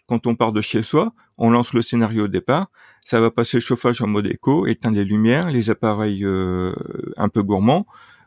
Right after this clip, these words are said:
euh, verrouiller la porte. Donc on peut faire tout un, un scénario complexe, aussi bien au niveau sécurité que économie d'énergie, pour que le minimum d'appareils fonctionne quand on s'absente de chez soi.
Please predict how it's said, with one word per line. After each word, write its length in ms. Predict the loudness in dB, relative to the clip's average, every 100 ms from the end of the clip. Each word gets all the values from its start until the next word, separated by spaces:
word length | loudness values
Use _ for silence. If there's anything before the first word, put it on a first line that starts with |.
| -2
euh, 200 | 2 2
verrouiller 400 | 4 2 4 4
la 140 | 4
porte. 360 | 2 -2 -2 -8
Donc 100 | -8 -4
on 80 | -4
peut 120 | -4
faire 240 | -2 -4
tout 140 | -4 -6
un, 160 | -2 0
un 80 | -2
scénario 460 | -2 -2 2 0
complexe, 600 | 0 -2 0 0 0 -4 _ _ _ _ _ -4
aussi 280 | -2 2 2
bien 180 | 2
au 40 | 4
niveau 220 | 2 0
sécurité 580 | -2 -4 -2 -2 0 -2
que 180 | -2 -2
économie 500 | -2 0 0 2 2
d'énergie, 540 | 2 0 -2 0 -2 -4 _ _ _
pour 160 | -6 -4
que 280 | -2 -2 -4 -6
le 280 | -2 0
minimum 500 | 0 0 0 0 0
d'appareils 380 | 2 2 2 0
fonctionne 420 | 0 -4 -4 -8
quand 220 | -6 -8 -6
on 140 | -8
s'absente 360 | -8 -8 -6 -6
de 60 |
chez 160 | -4 -6
soi. 200 | -6